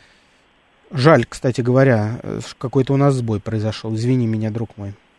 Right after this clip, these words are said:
Я тогда узнаю, как с остальными, потому что у нас же остальные тоже, м, должны были получить звоночек.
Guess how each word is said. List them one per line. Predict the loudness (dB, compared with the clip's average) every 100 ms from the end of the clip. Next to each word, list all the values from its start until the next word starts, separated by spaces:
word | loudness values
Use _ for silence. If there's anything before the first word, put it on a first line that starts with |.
| _ _
Я | -4 -4
тогда | -2 0
узнаю, | 0 0 0 -2
как | -4 -8
с | -10
остальными, | 0 2 2 2 0 -2
потому | -6 -8 -8
что | -8 -12
у | -8
нас | -4 -4
же | -4
остальные | -6 -8 -10 -8 -8
тоже, | -10 -12 -14 _ _ -20 -18
м, | -14 -12 -6
должны | -4 -2 -4 -6
были | -6
получить | -8 -6 -8 -8 -12
звоночек. | -10 -10 -12